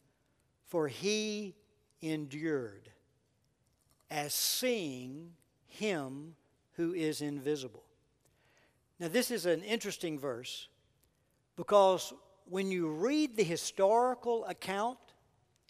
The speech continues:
it literally says, and I quote, "Moses was afraid." While here,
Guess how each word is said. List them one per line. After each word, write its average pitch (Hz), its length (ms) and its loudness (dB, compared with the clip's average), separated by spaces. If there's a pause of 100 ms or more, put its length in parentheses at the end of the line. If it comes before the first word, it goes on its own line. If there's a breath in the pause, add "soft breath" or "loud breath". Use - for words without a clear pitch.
(280)
it 190 180 0
literally 233 480 6
says, 196 480 4
and 165 100 -2
I 143 100 2
quote, 208 480 0 (960)
"Moses 156 920 2 (260)
was 165 440 4
afraid." 123 420 -6 (1900)
While 175 240 8
here, 226 640 4